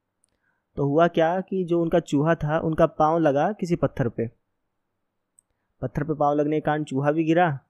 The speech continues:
गणेश जी भी गिरे और मिठाइयाँ भी गिर गई। तो ऊपर चंद्रमा ये सब देख रहे थे। चंद्रमा ने जब ग-, गणेश जी को गिरते हुए देखा तो,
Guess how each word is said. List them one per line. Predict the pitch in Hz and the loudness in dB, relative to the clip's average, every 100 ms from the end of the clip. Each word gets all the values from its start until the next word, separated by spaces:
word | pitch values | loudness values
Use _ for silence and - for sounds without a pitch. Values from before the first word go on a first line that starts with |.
| 135 | -4
गणेश | 131 143 151 | 0 2 2
जी | 156 | 2
भी | 165 | 2
गिरे | 175 180 - - | 4 2 0 -4
और | 135 | -4
मिठाइयाँ | 120 123 151 | -2 -2 -2
भी | 156 147 | -2 -2
गिर | 147 | -2
गई। | 139 139 - _ - - _ - - _ _ _ _ _ _ _ | -2 -6 -10 _ -20 -20 _ -20 -20 _ _ _ _ _ _ _
तो | 156 | -4
ऊपर | 160 | -2
चंद्रमा | 185 175 185 | -2 0 2
ये | 185 | 2
सब | 170 143 | 0 0
देख | 127 123 | -2 -2
रहे | 147 139 | -4 -4
थे। | 143 147 _ _ _ _ _ _ _ _ _ | -8 -10 _ _ _ _ _ _ _ _ _
चंद्रमा | - - 135 151 160 | -14 -6 -4 0 0
ने | 165 | 0
जब | 156 147 | -2 -4
ग-, | 139 135 | -8 -4
गणेश | 139 143 | -2 -2
जी | 151 | 0
को | 156 | 0
गिरते | 135 135 160 | 0 2 2
हुए | 135 | 2
देखा | 139 185 175 | 2 -2 -4
तो, | - 165 196 226 | -4 -4 -4 -8